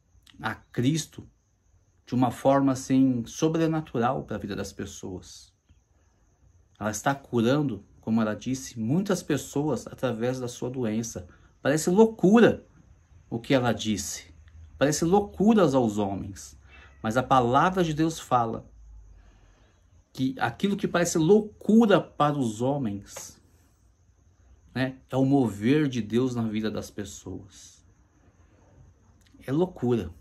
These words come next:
é loucura. Só vive, só vive quem é louco por Cristo, essas coisas. Paulo foi assim. Paulo foi assim.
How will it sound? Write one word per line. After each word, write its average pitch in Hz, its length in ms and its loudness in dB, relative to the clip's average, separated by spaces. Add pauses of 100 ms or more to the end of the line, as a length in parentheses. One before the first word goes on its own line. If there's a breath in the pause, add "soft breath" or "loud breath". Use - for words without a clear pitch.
(120)
é 123 80 -8
loucura. 110 560 -6 (300)
Só 135 300 -4
vive, 170 600 -4 (880 soft breath)
só - 180 -2
vive 147 380 0
quem 190 200 -2
é 196 60 2
louco 170 460 6
por 113 220 -2
Cristo, - 580 -8 (140)
essas 101 360 -8
coisas. - 720 -14 (640)
Paulo 139 360 0
foi 202 220 -8
assim. 175 420 -8 (1700 soft breath)
Paulo 139 380 0
foi 113 260 -12
assim. 95 420 -12